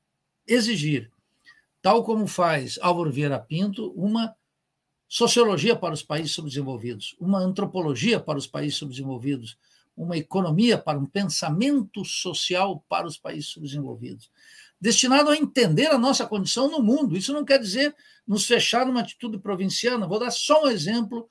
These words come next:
uma nota introdutória, uma advertência introdutória. A única página das ciências sociais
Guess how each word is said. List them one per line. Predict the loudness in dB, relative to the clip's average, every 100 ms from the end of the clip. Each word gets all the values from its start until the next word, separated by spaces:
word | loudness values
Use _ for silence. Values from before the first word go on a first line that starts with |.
| _ _ _ _
uma | _ -10 -2 0
nota | 2 0 0
introdutória, | -2 -2 -4 -4 -8 -2 2 2
uma | 2 0
advertência | 0 0 -2 0 0 0
introdutória. | -4 -4 -4 -6 -6 -6 -6 -12 _
A | 0
única | 2 0 -2 0 0
página | 2 2 2 -2 -12 -16 _ _ _ _ _ _ -6
das | 2 2
ciências | 4 2 2 2 0
sociais | -6 -6 -6 -6 -8 -16 -20